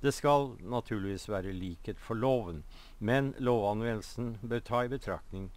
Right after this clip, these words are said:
at i disse æresrelaterte sammenhengene dreier det seg om kulturelle tradisjoner og handlinger som er totalt uforenlige med europeisk og norsk syn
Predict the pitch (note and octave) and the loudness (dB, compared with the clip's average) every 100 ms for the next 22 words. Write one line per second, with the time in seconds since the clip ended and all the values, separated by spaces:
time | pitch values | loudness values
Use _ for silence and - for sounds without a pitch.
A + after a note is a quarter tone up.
0 | - - - - - A#2+ G#2+ B2+ B2 B2+ | -16 -16 -16 -8 -4 -2 -2 -2 -2 0
1 | B2 B2 A2 - A#2+ A#2 A2+ - A#2 A#2+ | 2 2 0 -4 -6 -2 -4 -4 -6 -6
2 | - C3+ A2 A2 A#2 B2+ A#2 A#2+ B2+ G#2+ | 0 2 2 0 -2 -4 0 4 4 4
3 | G2 A2+ A2 G2 A2+ - A2 A2+ - - | 0 -2 -2 -4 -4 0 0 0 -6 -14
4 | - - A#2+ - B2+ A#2+ A#2 B2+ A#2 C3 | -14 0 2 4 4 4 2 0 0 0
5 | A#2 B2+ G#2+ A2+ B2 C3+ F#2+ F#2+ G#2+ G2+ | 0 -2 0 0 2 0 0 -2 -4 -2
6 | B2+ - C3+ - - B2 C3 C3 C3+ A#2+ | -4 -2 -6 -6 2 4 4 2 -4 -4
7 | C#3 B2+ F2+ E2+ F#2+ G#2 - - - B2 | -2 0 0 -2 -6 -8 -12 -14 2 8
8 | B2 B2 B2+ - F#2+ G#2+ - B2 G#2+ G#2 | 8 8 2 0 0 -2 -2 -2 0 0
9 | - - - G2 F#2+ | -4 -12 -6 -4 -4